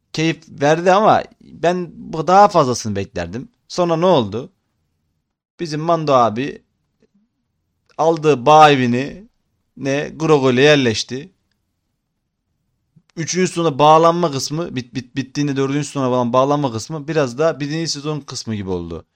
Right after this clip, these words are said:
Yani zaten sonradan gidip Kaptan Tiva-, Tiva'ya dedi ya bizim, e, Asyalı sa-, beyaz saka-, sakallı abiye. Ya bak illegalden "Ben sana, senin işlerini görürüm." falan gibisinden bir böyle görev alma muhabbetine.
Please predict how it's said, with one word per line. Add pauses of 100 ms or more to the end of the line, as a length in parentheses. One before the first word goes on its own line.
(120)
Yani (600)
zaten
sonradan
gidip
Kaptan
Tiva-,
Tiva'ya
dedi
ya
bizim, (280)
e, (460)
Asyalı
sa-,
beyaz
saka-,
sakallı
abiye. (380)
Ya
bak (440)
illegalden
"Ben
sana,
senin
işlerini
görürüm."
falan
gibisinden
bir (400)
böyle
görev
alma
muhabbetine.